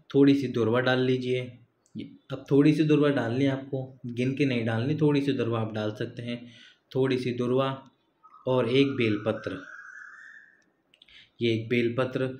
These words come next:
तो एक कटोरी में आपको चावल, दुर्वा और बेलपत्र, ये तीन चीज़ डाल लेनी है।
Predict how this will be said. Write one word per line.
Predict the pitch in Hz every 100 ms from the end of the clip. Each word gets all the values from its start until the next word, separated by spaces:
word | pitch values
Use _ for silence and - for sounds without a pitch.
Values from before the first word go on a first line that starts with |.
| - _ -
तो | 117
एक | 123 120
कटोरी | 113 120 117
में | 123 123
आपको | 117 - 120 117 - - _ _ _ _ _ _ _ _ -
चावल, | 120 117 127 131 - - _ _ _ _ _ _ _ _ _ _ _
दुर्वा | 120 127 123 120 127 123 - _ _ _ _ _ _ _ _ _ _ -
और | 147 139
बेलपत्र, | 123 113 107 104 - 92 - _ _ _ _ _ - _ 117
ये | 113
तीन | 120 123 120
चीज़ | 123 120
डाल | 113 117 120
लेनी | 131 135
है। | 135